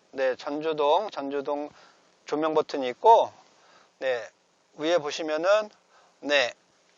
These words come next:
하이패스 룸밀러와 이씨엠 룸밀러, 그 다음에, 네, 블랙박스 장착되어 있습니다. 차량은 전반적으로, 네, 시트도 한번 보시는 것 같이,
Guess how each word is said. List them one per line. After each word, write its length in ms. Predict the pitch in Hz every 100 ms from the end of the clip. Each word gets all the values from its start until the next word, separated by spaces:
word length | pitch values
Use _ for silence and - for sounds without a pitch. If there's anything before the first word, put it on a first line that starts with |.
| -
하이패스 440 | 190 208 214 -
룸밀러와 720 | 180 139 143 147 143 147 185
이씨엠 360 | 160 135 175 139
룸밀러, 520 | 139 143 143 131 107
그 80 | -
다음에, 380 | 139 135 175 208 _ _ _
네, 200 | - 135
블랙박스 560 | 120 - 170 - 160 165
장착되어 420 | 143 143 156 160
있습니다. 580 | 131 - 123 120 135 113 - _ - - _
차량은 440 | - 208 226 220 208
전반적으로, 840 | 151 156 165 165 160 165 190 196
네, 160 | 147 135
시트도 420 | - 240 - 220
한번 220 | 185 175
보시는 400 | 120 117 151 147
것 80 | 135
같이, 420 | 117 - 180 196